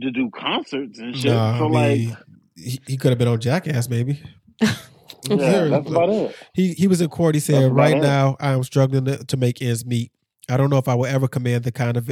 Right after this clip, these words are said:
Speaker 2: advances I was paid before my arrest and my career stalled. I did receive large advances under my recording, under the recording artist and merchandising agreements prior to my arrest.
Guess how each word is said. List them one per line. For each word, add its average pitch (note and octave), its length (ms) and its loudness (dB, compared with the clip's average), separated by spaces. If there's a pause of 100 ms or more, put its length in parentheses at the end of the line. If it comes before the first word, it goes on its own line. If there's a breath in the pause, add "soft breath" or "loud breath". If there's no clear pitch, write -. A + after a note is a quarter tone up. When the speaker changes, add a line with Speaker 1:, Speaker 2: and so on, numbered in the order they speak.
Speaker 2:
advances A#2+ 480 -2
I A#2 100 0
was A2+ 100 -2
paid G3+ 240 -8
before B2 240 -6
my A2+ 180 -4
arrest C3 400 0 (260 soft breath)
and A#2 60 -10
my A2+ 120 0
career A#2+ 260 0
stalled. A2 380 -8 (160)
I B2 100 -4
did C3 240 0
receive C3 360 -4
large B2+ 220 0
advances B2+ 440 -4
under B2+ 180 -6
my A#2+ 160 -4
recording, C#3 540 -4 (500)
under D#3+ 180 0
the D#3 80 0
recording C3 400 2
artist A#2+ 360 -2 (220 loud breath)
and A2+ 120 -6
merchandising A#2+ 640 -2
agreements A#2+ 400 -2
prior A#2+ 240 -2
to - 120 -8
my A#2 140 -2
arrest. B2 320 0